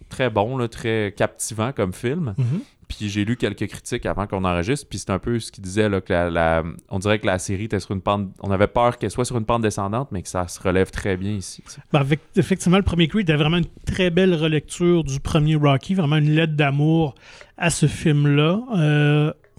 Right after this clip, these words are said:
Speaker 2: j'avais autant apprécié justement cette nouvelle, euh, avenue qu'on empruntait, là, avec le personnage d'Adonis Creed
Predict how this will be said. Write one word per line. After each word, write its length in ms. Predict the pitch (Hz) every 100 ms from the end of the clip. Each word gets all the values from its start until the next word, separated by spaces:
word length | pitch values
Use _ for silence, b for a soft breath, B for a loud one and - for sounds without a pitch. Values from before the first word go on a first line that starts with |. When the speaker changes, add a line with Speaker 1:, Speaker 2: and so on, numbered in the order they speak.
| -
Speaker 2:
j'avais 220 | 143 139
autant 240 | 143 143 156
apprécié 800 | 143 175 135 - - 160 160 147 _ b b b b
justement 240 | - 143
cette 220 | 143 151
nouvelle, 680 | 170 156 147 151 156 151 147
euh, 720 | 143 135 131 131 131 131 143 - 196 196 - - -
avenue 340 | 165 147 165
qu'on 200 | 170 151
empruntait, 520 | 147 139 - 135 139 160
là, 80 |
avec 300 | 139 135 -
le 80 | 135
personnage 480 | 139 131 156 147 139
d'Adonis 420 | 135 131 127 120 -
Creed 320 | 185 185 185